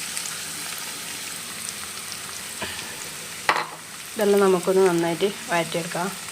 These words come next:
വറ്റൽമുളക് ഞാൻ കുറച്ച് നല്ലോണം ഇട്ടിട്ടുണ്ട് ട്ടോ. അതൊന്ന് വാടി വരുന്ന,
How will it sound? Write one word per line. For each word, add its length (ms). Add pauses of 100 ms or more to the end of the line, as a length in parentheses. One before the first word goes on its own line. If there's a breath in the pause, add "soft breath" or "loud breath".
(3750)
വറ്റൽമുളക് 680 (120)
ഞാൻ 120 (220)
കുറച്ച് 340 (800)
നല്ലോണം 480
ഇട്ടിട്ടുണ്ട് 500
ട്ടോ. 100 (2500)
അതൊന്ന് 320
വാടി 300
വരുന്ന, 220